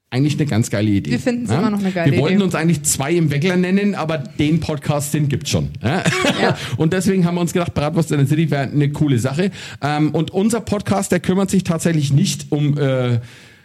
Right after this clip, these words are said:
Speaker 1: die Bratwurst-Geschichte, also das auch, aber wir kümmern uns um,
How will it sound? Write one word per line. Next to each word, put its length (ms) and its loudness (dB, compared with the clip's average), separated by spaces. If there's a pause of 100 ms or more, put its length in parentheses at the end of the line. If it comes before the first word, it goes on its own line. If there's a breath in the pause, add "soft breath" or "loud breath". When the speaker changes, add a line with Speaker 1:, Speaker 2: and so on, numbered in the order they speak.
(280 loud breath)
Speaker 1:
die 60 4
Bratwurst-Geschichte, 1080 -2
also 240 0
das 340 -4
auch, 260 -2
aber 360 0
wir 220 2
kümmern 380 0
uns 320 0
um, 340 2